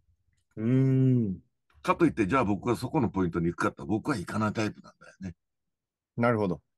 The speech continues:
Speaker 1: <laughs> 確かに、レオンさんらしい。
Speaker 2: うん。もう一つはね、かつてブリーデン時代に、ブリーデンのフィールドスタッフの同僚であった、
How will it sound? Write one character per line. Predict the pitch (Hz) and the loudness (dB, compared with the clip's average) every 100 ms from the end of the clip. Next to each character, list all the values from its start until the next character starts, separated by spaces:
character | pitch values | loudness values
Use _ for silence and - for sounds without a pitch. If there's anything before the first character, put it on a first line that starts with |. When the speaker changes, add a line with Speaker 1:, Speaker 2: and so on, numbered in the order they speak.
| _ - | _ -12
Speaker 1:
<laughs> | - _ _ - - - - | -12 _ _ -20 -18 -18 -10
確 | - - | -10 -6
か | 92 | -4
に、 | 87 | -2
レ | 113 | -2
オ | |
ン | 113 | -2
さ | 113 | -2
ん | 101 | -2
ら | 95 | -6
し | - 80 | -6 -12
い。 | - _ _ _ | -12 _ _ _
Speaker 2:
う | 104 | 0
ん。 | 87 - - _ - _ | 0 -4 -10 _ -20 _
も | 113 170 | 0 2
う | 240 | 2
一 | 277 254 | -2 -2
つ | 170 | 0
は | 98 | 2
ね、 | 90 80 64 - _ _ _ _ _ | 0 -4 -6 -14 _ _ _ _ _
か | 175 190 | -2 -2
つ | - - | -8 -12
て | - 120 | 2 2
ブ | 98 123 | 4 2
リ | 135 160 160 | 2 2 2
ー | 139 | 2
デ | 139 131 | 2 2
ン | 131 127 | -2 0
時 | 131 | 0
代 | 113 107 98 | 2 2 2
に、 | 95 92 104 117 110 107 _ _ - | 0 0 0 2 0 -2 _ _ -12
ブ | 90 113 | 0 0
リ | 120 127 | 2 0
ー | |
デ | 113 | 2
ン | 107 | 2
の | 101 | 0
フ | 95 | 0
ィ | |
ー | 110 | 0
ル | |
ド | 104 107 | 0 -4
ス | |
タ | - | -2
ッ | 110 | -4
フ | - - 90 | -4 -6 -4
の | 85 | -4
同 | 76 107 117 | 0 2 2
僚 | 120 123 | 2 0
で | 117 120 - | 2 0 -2
あ | 123 | -6
っ | _ _ | _ _
た、 | 78 71 | -10 -10